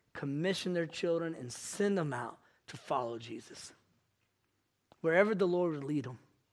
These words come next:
That we wouldn't put our expectations on our kids and say, "This is the kind of job you should get, this is the kind of degree you should get, this is where you should live, and make sure you're close to me and your mama, and make sure the grandkids are close." Then instead they say, "Look, follow God.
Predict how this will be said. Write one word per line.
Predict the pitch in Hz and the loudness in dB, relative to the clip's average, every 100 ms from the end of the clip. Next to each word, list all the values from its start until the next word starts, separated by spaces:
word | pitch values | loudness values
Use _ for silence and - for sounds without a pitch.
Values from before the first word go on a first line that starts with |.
| _ _ _ _ _ _ | _ _ _ _ _ _
That | 165 | 4
we | 190 226 | 6 10
wouldn't | 254 208 160 | 10 8 6
put | - 220 208 - | 8 8 8 10
our | 185 208 | 12 12
expectations | 196 190 - 170 - 190 190 170 | 10 4 0 0 2 2 2 2
on | 175 175 | 4 4
our | 160 | 2
kids | 160 180 175 165 | 2 2 2 2
and | 156 | -2
say, | - 160 147 - - | 0 2 2 0 2
"This | - 214 | 6 6
is | 175 | 4
the | 170 | 2
kind | 190 180 | 4 4
of | 160 | 4
job | 185 185 185 | 6 8 6
you | |
should | 170 170 | 0 2
get, | 190 175 | 2 2
this | 185 | -2
is | - | -2
the | |
kind | 196 175 | 0 0
of | |
degree | 160 175 190 | 0 0 2
you | 185 | 0
should | 170 | 4
get, | 190 185 | 4 4
this | 196 | 0
is | 151 | -2
where | 160 190 | 2 4
you | 185 | 4
should | - | 2
live, | 175 190 196 | 2 4 4
and | 160 - - | 2 -4 -4
make | 185 190 | -2 0
sure | 196 | 2
you're | 185 | 0
close | 165 185 185 - | 2 4 4 2
to | |
me | 180 190 | 0 2
and | 185 | 2
your | 170 | 4
mama, | 175 185 190 | 8 8 8
and | 165 | 4
make | 180 180 | 2 2
sure | 190 | 0
the | 170 | 0
grandkids | 175 185 180 | 0 0 0
are | 180 | 0
close." | 190 - - - | 0 -2 -12 0
Then | 190 | 2
instead | 175 214 208 | 4 6 6
they | |
say, | 175 185 | 6 6
"Look, | 202 160 - | 6 4 8
follow | 240 214 143 | 10 10 6
God. | 110 110 | 0 -6